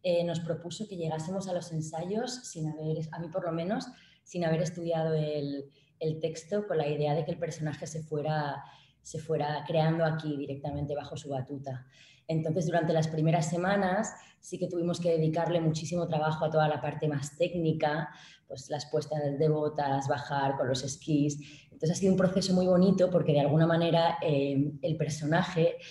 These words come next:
no ha sido como establecido desde el principio, sino que ha ido apareciendo con el tiempo. Y, y la verdad es que eso ha estado muy bien y, y yo ahora ya me siento muy cómoda haciendo de Melissa, una tía tan,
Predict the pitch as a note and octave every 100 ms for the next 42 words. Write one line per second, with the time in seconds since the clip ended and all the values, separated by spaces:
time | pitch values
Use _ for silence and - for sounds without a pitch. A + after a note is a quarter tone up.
0 | - - D#3 E3 D#3+ D#3+ F3+ D#3+ D#3+ D#3+
1 | D#3 D3+ D#3 D#3 D#3 - D3+ D3 - F3+
2 | F3 E3+ D#3 D#3+ D#3 F3+ F3+ E3+ D#3+ D3+
3 | D3+ D3+ E3 D#3+ D3 C#3 - F3+ F3+ D#3+
4 | D3 C#3+ C#3+ E3+ F#3+ F#3+ C3+ - - -
5 | - - - _ - F3 D#3+ D3+ C#3 C#3
6 | C3+ C3 B2 - - - - _ _ -
7 | - D#3+ C#3+ B2+ B2 C3 - C#3+ C#3 C3+
8 | - C3 D3+ C#3+ C#3 C#3+ C#3 C3+ C#3 E3
9 | - - C3+ C3 B2+ A#2+ D#3 D3+ C#3 C#3+
10 | D3 C#3+ C#3+ D3+ C#3 D3 C#3+ C#3 C#3 D3
11 | D3+ D3 D#3 D#3 C#3 C3+ D#3 C#3+ C#3 C#3
12 | C#3 D#3+ D#3 C3 C3+ C3 C#3 C3+ B2+ C3+
13 | C3 A#2+ A#2+ G#2+